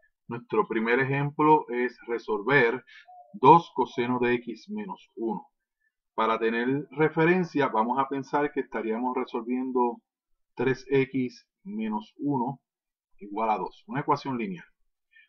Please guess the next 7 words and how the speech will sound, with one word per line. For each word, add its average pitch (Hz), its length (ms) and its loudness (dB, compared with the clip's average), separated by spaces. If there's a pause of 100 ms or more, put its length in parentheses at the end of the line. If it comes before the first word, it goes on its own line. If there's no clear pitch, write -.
(100)
Sumamos 131 480 4
el 139 80 4
opuesto 160 800 4
y 120 100 -12
tendríamos 110 540 -4
tres 113 260 -4
x 120 400 -8